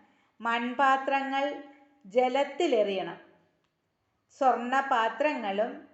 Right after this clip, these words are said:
മറ്റും ഗുരുവിന് ദാനം ചെയ്ത് പറയണം, "അങ്ങ് എന്നെ വിട്ട് ദൂരെ പോകരുത്, ഞാനും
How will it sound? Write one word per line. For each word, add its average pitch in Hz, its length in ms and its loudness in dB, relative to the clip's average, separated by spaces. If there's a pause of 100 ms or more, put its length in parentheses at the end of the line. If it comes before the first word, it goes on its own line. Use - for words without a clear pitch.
(920)
മറ്റും 240 760 -4 (360)
ഗുരുവിന് 262 840 0 (320)
ദാനം 247 680 0
ചെയ്ത് 254 560 0 (220)
പറയണം, 220 540 0 (720)
"അങ്ങ് 269 640 -2 (380)
എന്നെ 262 400 0
വിട്ട് 247 360 0
ദൂരെ 233 360 2
പോകരുത്, 220 680 -2 (1080)
ഞാനും 277 640 -2